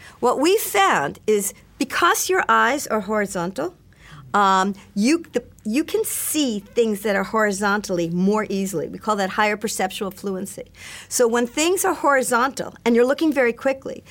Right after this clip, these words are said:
you take in more variety when they're horizontal than vertical, 'cause it's harder to see vertical because of the physical way your, your eyes are. And so the result of that is,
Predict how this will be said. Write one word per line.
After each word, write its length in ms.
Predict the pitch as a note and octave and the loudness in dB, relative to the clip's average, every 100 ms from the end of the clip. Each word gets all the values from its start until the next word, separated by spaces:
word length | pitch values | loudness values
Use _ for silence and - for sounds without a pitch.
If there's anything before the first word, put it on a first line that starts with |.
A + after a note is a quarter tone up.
| - | -8
you 80 | A#3+ | -4
take 300 | A#3+ - E4+ | 0 2 2
in 160 | D#4+ C4 | 2 2
more 240 | B3 C4 | 4 4
variety 760 | D4+ B3+ A#3+ A#3 B3 A#3 - A#3+ - - - - - - | 4 2 4 2 2 0 -4 -8 -20 -20 -20 -20 -20 -10
when 240 | G#3 A3 A#3 | 0 2 4
they're 100 | A3 | 2
horizontal 540 | A#3 A3+ C4 B3 A3 | 2 2 2 2 0
than 180 | G3+ G#3 | -2 -2
vertical, 380 | B3+ D#4+ C#4+ G#3+ | 0 0 0 -4
'cause 180 | A3 | -4
it's 140 | G#3+ G3+ | -4 -6
harder 460 | - D#4+ E4 D#4+ | -4 2 2 2
to 80 | C4 | -2
see 400 | A#3 - D#4 C4 | -4 -2 -2 -2
vertical 420 | G3+ A#3 B3+ C4 | 0 0 0 -2
because 380 | G3 G#3 A#3+ B3 | -4 -6 -4 -6
of 140 | G#3 F#3+ | -8 -10
the 60 | |
physical 480 | - C4 - G3+ F#3+ - - | -6 -6 -4 -4 -4 -6 -10
way 140 | - A3+ | -2 0
your, 140 | G3+ F#3+ - | 0 -6 -10
your 260 | G3+ F#3+ - | -4 -4 -2
eyes 320 | F#3+ G3 G#3+ - | 0 0 0 -2
are. 280 | D#3 A#2+ - - - - | -4 -4 -8 -18 -14 -2
And 160 | A#3+ | 0
so 220 | A#3 D4 B3+ | 2 2 4
the 160 | A#3+ | 2
result 500 | A#3 A#3 D#4 A4+ B4+ | 2 4 4 4 2
of 140 | C4 G3 | -4 0
that 320 | F#3+ F3 F3+ | 0 0 -2
is, 280 | F3+ G3 | -2 -4